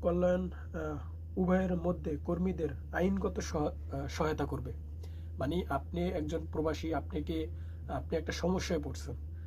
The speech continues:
বা আপনি একটা ঝামেলায় আছেন, সেই ঝামেলায় আপনি আইনের সহায়তা খুব দ্রুত পাবেন। খুব অল্প সময়ের মধ্যে আপনাকে এই দেশের আইন প্রশাসন আপনাকে সহযোগিতা করবে,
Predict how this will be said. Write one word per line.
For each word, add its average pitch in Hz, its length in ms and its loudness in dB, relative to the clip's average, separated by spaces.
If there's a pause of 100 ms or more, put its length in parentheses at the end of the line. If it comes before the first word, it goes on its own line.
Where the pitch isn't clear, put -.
(180)
বা 135 120 0
আপনি 165 260 -2
একটা 160 360 -2
ঝামেলায় 180 480 4
আছেন, 143 260 0 (280)
সেই 170 160 0
ঝামেলায় 160 400 0
আপনি 170 380 0 (380)
আইনের 190 300 6
সহায়তা 165 420 0
খুব 160 320 -2
দ্রুত 202 260 2
পাবেন। 151 300 4 (340)
খুব 240 200 0 (160)
অল্প 214 300 4
সময়ের 180 260 4
মধ্যে 156 180 0
আপনাকে 151 360 0 (400)
এই 175 80 0
দেশের 165 280 2
আইন 165 260 2
প্রশাসন 151 320 -2
আপনাকে 147 240 -2
সহযোগিতা 175 440 0
করবে, 135 300 -4